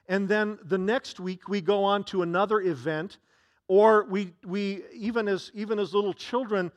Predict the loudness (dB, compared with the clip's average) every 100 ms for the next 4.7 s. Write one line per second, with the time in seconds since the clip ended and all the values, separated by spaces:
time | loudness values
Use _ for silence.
0 | _ _ _ 0 0 0 -2 -2 -4 -6
1 | -2 0 0 0 -2 -4 -2 4 6 6
2 | 2 -4 -2 -4 2 4 4 2 0 -2
3 | -6 _ _ -8 -4 0 2 2 -2 -2
4 | -2 -6 -8 -8 -6 -6 -6